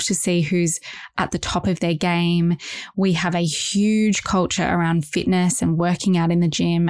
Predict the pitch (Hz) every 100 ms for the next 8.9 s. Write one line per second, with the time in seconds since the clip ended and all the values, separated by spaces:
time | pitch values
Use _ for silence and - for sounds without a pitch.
0 | - 170 165 - - 190 - 196 180 175
1 | 165 - 165 - 147 - - - - 202
2 | 180 175 180 165 165 165 170 254 165 156
3 | - - - - - - _ _ _ _
4 | _ _ - 196 220 269 262 269 262 -
5 | 226 180 175 175 - 180 170 - 196 180
6 | 185 196 - - 170 170 165 - 165 160
7 | 165 160 160 - 165 - 156 170 165 165
8 | 165 160 - 170 - - - - 226